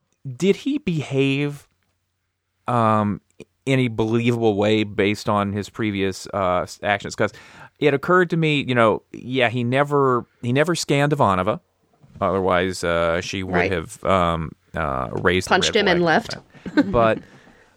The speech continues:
Speaker 1: um, but he apparently never scans anybody else. He behaves himself in this episode, and I find that intriguing and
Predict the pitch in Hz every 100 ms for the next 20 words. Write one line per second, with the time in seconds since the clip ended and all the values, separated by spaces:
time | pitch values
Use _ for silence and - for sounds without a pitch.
0 | - - 113 107 104 101 101 90 _ _
1 | _ _ _ _ _ _ _ - 131 131
2 | 139 120 156 233 202 165 131 107 110 120
3 | 131 143 139 135 - 123 123 131 135 127
4 | 131 135 131 135 127 143 113 - 110 110
5 | 135 127 - 123 160 185 151 107 90 -
6 | 87 69 76 - - 104 92 90 85 -
7 | 92 - 90 - 67 53 55 - - 98
8 | 101 95 95 92 - 98 95 - 104 107
9 | 104 101 104 110 107 90 90 95 170 -
10 | 110 101 98